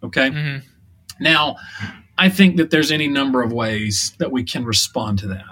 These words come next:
Speaker 1: I think, number one, whatever you do, don't deny the perverseness, the intensity, the widespread nature of evil in our world. Don't do that, 'cause
Speaker 2: Mm-hmm.
Speaker 1: it's there, right? Again, they have plenty of ammunition to point to in that. I think the insistence, however, is to make the point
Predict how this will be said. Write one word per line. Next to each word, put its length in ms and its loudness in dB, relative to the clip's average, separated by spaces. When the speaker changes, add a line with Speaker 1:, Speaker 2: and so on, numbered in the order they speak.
Speaker 1:
I 80 -6
think, 300 0
number 260 0
one, 460 2
whatever 360 6
you 160 2
do, 160 4
don't 320 0
deny 320 2
the 100 -6
perverseness, 680 -2
the 140 -6
intensity, 760 -4
the 100 0
widespread 600 2
nature 420 0
of 120 -6
evil 280 -2
in 80 0
our 120 0
world. 300 0
Don't 260 -2
do 200 2
that, 420 -4
'cause 320 -2
Speaker 2:
Mm-hmm. 260 -12
Speaker 1:
it's 220 0
there, 500 -4
right? 300 -4
Again, 400 0
they 160 2
have 220 0
plenty 240 0
of 80 2
ammunition 480 2
to 60 -10
point 240 -6
to 100 -10
in 80 -6
that. 280 -12
I 100 8
think 220 4
the 80 2
insistence, 580 4
however, 460 2
is 100 0
to 100 0
make 220 0
the 80 -8
point 460 2